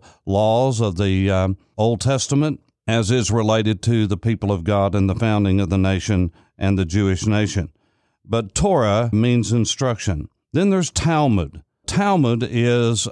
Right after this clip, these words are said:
a commentary on the law, the law of Moses,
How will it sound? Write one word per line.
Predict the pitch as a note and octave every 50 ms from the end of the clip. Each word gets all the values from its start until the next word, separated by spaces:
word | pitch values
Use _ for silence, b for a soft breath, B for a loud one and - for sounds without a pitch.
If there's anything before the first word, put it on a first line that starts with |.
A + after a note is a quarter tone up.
| -
a | A2+ G#2+ G#2 G#2 G2+ F#2+
commentary | - - - D3 F3 F#3+ F#3+ F#3+ F3 D3+ - C3 A#2 G2+ F#2+ F#2+ F#2+ -
on | - F#2+ G2 G2 F#2
the | F2+ E2+
law, | E2+ F2+ F2+ E2+ E2+ E2+ G2+ C3+ D3+ D#3+ b b b b b b b b -
the | A2 G#2+
law | G2+ G2 G#2 B2 B2+ A#2+ G2+ F#2 F2+ F2 F#2+ A2
of | - A#2+ A2+ F#2+
Moses, | G#2 G#2+ A2+ A#2 A2 G2 E2+ D#2+ F#2+ G2+ C3 C#3 - - -